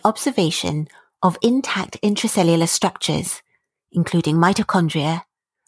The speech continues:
focal adhesions, endoplasmic reticulum, lysosomes, Golgi apparatus, organelle connections,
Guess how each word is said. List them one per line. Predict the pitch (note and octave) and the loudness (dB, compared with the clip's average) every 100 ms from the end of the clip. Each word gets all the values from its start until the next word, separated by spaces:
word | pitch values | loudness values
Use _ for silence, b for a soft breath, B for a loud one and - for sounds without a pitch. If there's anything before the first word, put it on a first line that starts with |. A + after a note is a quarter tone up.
| _ | _
focal | - - A#3 A#3 A#3 | -6 0 0 2 2
adhesions, | G3+ - F3 D3 D#3 D3+ F3+ - _ _ _ _ _ _ - | 0 2 0 0 -4 -6 -6 -10 _ _ _ _ _ _ -2
endoplasmic | G3 A3 B3+ A#3+ G#3+ F#3+ F3+ | 2 4 2 2 0 0 -2
reticulum, | F#3 E3+ B3+ - E3+ D3 F3 F3+ _ _ _ _ _ _ _ - | -2 -2 -4 -2 -2 0 -2 -4 _ _ _ _ _ _ _ 0
lysosomes, | E3+ E3 D3+ - D#3+ D#3 F#3 - - _ _ _ _ _ _ | 2 2 -2 -2 -2 0 -2 -6 -12 _ _ _ _ _ _
Golgi | G#3 A3+ A3+ A#3 | 2 2 2 2
apparatus, | G#3 G#3+ F#3 D#3 - E3 - - - b b _ _ - | 0 -2 -2 -2 -4 -6 -6 -10 -14 b b _ _ 2
organelle | A#3 B3 A#3 F3+ D#3 | 2 2 2 4 2
connections, | E3+ D3 - - D3+ D#3 D#3 | 0 -2 -2 -4 -2 -4 -6